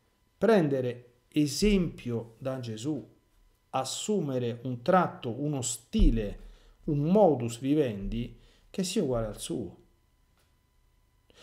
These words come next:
Gesù era povero e io devo avere uno stile di vita, non posso, come faccio a stare in mezzo al lusso? <laughs> D'accordo? Se Gesù, se seguo una persona che era povero. Gesù era mite,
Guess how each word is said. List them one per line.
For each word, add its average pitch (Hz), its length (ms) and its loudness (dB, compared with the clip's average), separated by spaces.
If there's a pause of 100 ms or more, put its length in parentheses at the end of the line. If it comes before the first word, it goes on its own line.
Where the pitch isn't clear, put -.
(580)
Gesù 175 280 6
era 180 200 12
povero 131 680 8
e 175 100 0
io 226 120 6
devo 151 140 8
avere 143 180 6
uno 139 160 -2
stile 165 280 0
di 147 100 2
vita, 123 640 -4 (640)
non 156 320 -4
posso, 240 460 4
come 254 200 -2
faccio 226 360 -2
a 131 40 -4
stare 156 240 0
in 147 80 0
mezzo 139 280 -2
al 135 60 -4
lusso? 120 640 -10 (380)
<laughs> 117 280 -12 (180)
D'accordo? 120 480 -6 (320)
Se - 180 -4
Gesù, 175 380 6
se 139 120 -2
seguo 196 300 8
una 160 100 6
persona 170 340 4
che 156 60 4
era 143 140 4
povero. 104 440 -2 (420)
Gesù 160 220 0
era 220 160 12
mite, 151 640 2